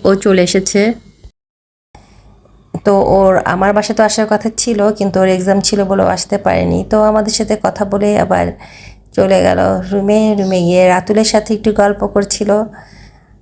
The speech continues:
আর হচ্ছে এখানটায় বিড়াল আছে, বিড়ালকে আদর করছিল। আমার বোনের বাসায় পাঁচ পাঁচটা বিড়াল আছে, আর এই বিড়ালগুলো কি করে সেগুলো আপনাদের সাথে পরবর্তীতে শেয়ার করব, যে ওরা কি দুষ্টুপনা করে। তো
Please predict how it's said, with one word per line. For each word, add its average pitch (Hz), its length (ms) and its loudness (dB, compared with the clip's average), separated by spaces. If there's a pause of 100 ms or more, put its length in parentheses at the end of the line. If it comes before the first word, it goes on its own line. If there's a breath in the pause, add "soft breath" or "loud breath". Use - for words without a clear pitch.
(160)
আর - 360 -2 (100)
হচ্ছে 190 280 -2 (200)
এখানটায় 196 460 -2
বিড়াল 214 260 4 (100)
আছে, 196 220 -2 (380)
বিড়ালকে 180 380 0 (120)
আদর 175 280 -2
করছিল। 180 340 -4 (400)
আমার 180 220 -2 (100)
বোনের 190 320 0
বাসায় 196 280 -2 (160)
পাঁচ 208 180 -2 (120)
পাঁচটা 190 300 -4 (120)
বিড়াল 170 320 0
আছে, - 200 -6 (920 loud breath)
আর 185 100 -4 (140)
এই 185 80 0 (180)
বিড়ালগুলো 202 480 2 (100)
কি 208 80 -6 (140)
করে 196 220 2 (120)
সেগুলো 180 400 -2
আপনাদের 170 280 0
সাথে 175 160 -4 (180)
পরবর্তীতে 202 580 0 (120)
শেয়ার 170 240 2 (120)
করব, 170 180 0 (120)
যে 170 80 -2
ওরা 170 220 0
কি 170 160 -10 (100)
দুষ্টুপনা 165 560 -2 (120)
করে। - 200 -2 (800 loud breath)
তো 208 60 0